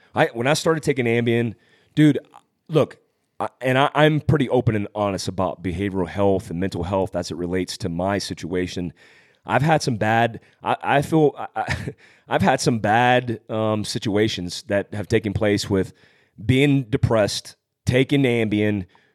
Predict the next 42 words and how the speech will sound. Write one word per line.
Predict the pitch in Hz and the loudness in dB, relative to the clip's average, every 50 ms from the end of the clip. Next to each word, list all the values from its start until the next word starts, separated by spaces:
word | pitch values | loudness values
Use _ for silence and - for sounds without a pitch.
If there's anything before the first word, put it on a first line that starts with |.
| _ - | _ -2
hitting | 104 101 139 143 143 147 | 2 2 4 4 4 2
the | 143 135 | 2 2
bottle | 117 123 117 117 113 117 110 | 4 4 4 4 4 4 4
a | 107 | 4
little | 104 113 107 | 2 2 2
bit, | 101 120 104 | 2 2 2
and | 98 131 | 2 2
I'm | 160 196 190 | 4 4 4
not | 165 147 | 4 4
even | 135 120 117 | 4 2 2
a | 110 | 0
big | 107 113 98 92 | 0 0 0 2
boozer. | 101 135 151 151 117 92 69 - - _ _ _ _ _ _ | 4 4 4 4 2 -2 -8 -12 -16 _ _ _ _ _ _
But | - 110 | -6 -4
you | 135 180 | -2 -2
take | 160 - 185 156 135 - | 2 2 2 2 2 -2
one | 80 95 127 143 160 151 | -2 0 2 2 2 2
glass | 127 143 151 147 147 - 123 | 0 0 2 2 0 0 0
of | 95 | 2
whiskey | 95 123 135 - - 165 160 165 | 2 2 2 2 -2 -6 -6 -4
with | 151 113 104 98 | -2 -2 -2 0
Ambien, | 107 123 143 151 160 175 180 175 170 - _ _ _ _ _ _ _ _ - | 0 2 2 2 2 2 0 0 -2 -8 _ _ _ _ _ _ _ _ -8
game | 98 120 127 135 147 147 139 127 | -4 0 2 4 6 6 4 2
changer. | 113 - - 131 131 131 127 107 85 82 76 117 - _ _ _ _ _ _ _ _ _ _ - | 2 0 0 2 2 2 0 0 -4 -8 -10 -12 -16 _ _ _ _ _ _ _ _ _ _ -4
Um, | 123 120 120 120 120 117 113 110 104 - - | 0 2 2 4 4 2 2 0 -4 -6 -4
I | 117 131 | 0 0
mean, | 135 127 113 | 2 2 2
they, | 135 143 - - | 0 -2 -2 -2
they, | 117 151 160 147 123 120 - _ - | 2 2 2 2 0 -4 -14 _ -2
they, | 101 147 170 190 180 - - _ _ _ _ _ _ _ _ - | 2 2 2 2 2 -2 -10 _ _ _ _ _ _ _ _ 0
they've | - 170 208 196 | 2 2 4 4
actually | 190 202 208 202 - 202 170 | 4 2 2 2 0 0 0
taken | - - 151 175 170 - - 156 143 | 0 2 2 2 2 2 0 -2 -4
people | - - - 160 160 147 - 113 90 80 69 67 - - _ _ | -4 -4 -2 -2 -2 0 0 2 2 2 0 -4 -10 -18 _ _
who | - - 135 123 | 0 4 4 4
are | 110 - | 4 2
comatose, | - - - 175 165 139 120 - 107 76 58 - - - - - - _ _ _ _ _ _ _ _ | 0 0 2 4 4 4 2 0 -2 -6 -6 -6 -10 -10 -12 -14 -18 _ _ _ _ _ _ _ _
like, | - 117 104 104 120 | -4 -4 -2 0 4
literally | 151 175 180 165 156 143 | 4 6 6 6 4 2
in | - 139 139 143 | 2 0 2 2
a | 139 | 2
coma, | - - 139 123 110 87 82 98 | 2 2 2 2 2 0 -2 -6